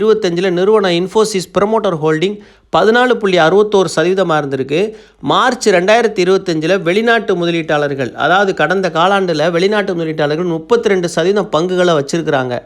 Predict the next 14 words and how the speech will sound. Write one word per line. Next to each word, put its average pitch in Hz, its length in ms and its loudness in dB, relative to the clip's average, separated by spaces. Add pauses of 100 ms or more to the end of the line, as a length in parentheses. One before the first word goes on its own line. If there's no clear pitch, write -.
(100)
ஃபாரின் 175 360 2
இன்ஸ்டிடியூஷனல். 143 680 -4 (540)
ரெண்டாயிரத்தி 226 540 2
இருபத்தி 214 300 -2 (100)
அஞ்சுல 170 340 -2 (140)
Infosys 202 500 -4 (100)
பங்கு 185 300 2
விலை 175 240 2
இருபத்தி 226 400 0
நாலு 175 240 2
சதவீதம் 202 400 2
சரிஞ்சிருக்கு. 165 500 0
இது 147 140 0
வரைக்கும் 160 340 -4